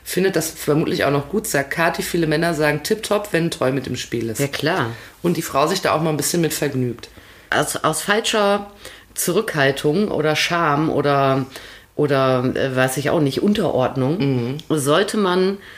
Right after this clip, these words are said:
Speaker 2: äh, was sein eigenes körperliches Vergnügen angeht, äh, nicht auf das,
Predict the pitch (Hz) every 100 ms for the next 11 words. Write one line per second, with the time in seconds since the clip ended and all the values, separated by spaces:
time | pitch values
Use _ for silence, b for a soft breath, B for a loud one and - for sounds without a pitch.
0 | B B B - 147 147 - 139 131 160
1 | - - 165 160 170 - - 165 170 160
2 | 147 147 - 143 147 170 185 - - 143
3 | 127 143 151 - B B B B B -
4 | - 156 - 175 196 - - - - -
5 | 175 165 175 - -